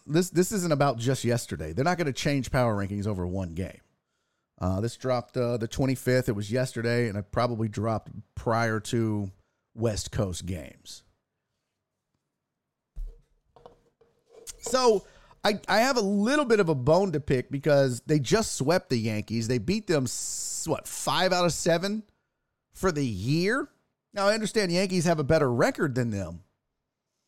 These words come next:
but power rankings are unusually based on week to week and where the,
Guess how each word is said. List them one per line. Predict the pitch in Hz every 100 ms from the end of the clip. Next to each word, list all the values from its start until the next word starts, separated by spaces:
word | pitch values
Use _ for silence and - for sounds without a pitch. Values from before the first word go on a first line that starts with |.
| _ _ 185
but | 208
power | - 320 381 311
rankings | 202 226 202 208 202 147 -
are | 165 175 170 160 -
unusually | 175 156 147 156 247 285 185 160 120 107 113
based | 135 117 170 190 -
on | 147 143 131 107
week | 147 -
to | 160
week | 120 135 139 127
and | 117
where | 117 127 123
the, | 123 113